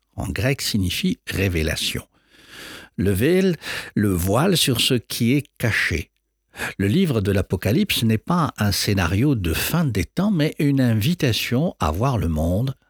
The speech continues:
avec des yeux nouveaux. Alors, dans une époque marquée par les crises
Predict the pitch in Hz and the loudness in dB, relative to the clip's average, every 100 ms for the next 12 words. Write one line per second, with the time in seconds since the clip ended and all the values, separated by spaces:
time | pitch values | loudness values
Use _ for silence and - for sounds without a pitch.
0 | _ 101 82 82 - 73 - 85 69 - | _ -4 -2 -4 -4 -4 -2 -2 -2 -4
1 | - - _ _ _ _ _ _ _ _ | -8 -12 _ _ _ _ _ _ _ _
2 | _ _ _ 104 117 113 127 123 113 151 | _ _ _ 2 4 2 4 2 2 -2
3 | - 110 92 107 110 - 127 - 90 - | -2 0 2 2 0 -2 -4 -2 -2 -2
4 | - - 127 190 127 78 | -6 -2 0 2 0 -2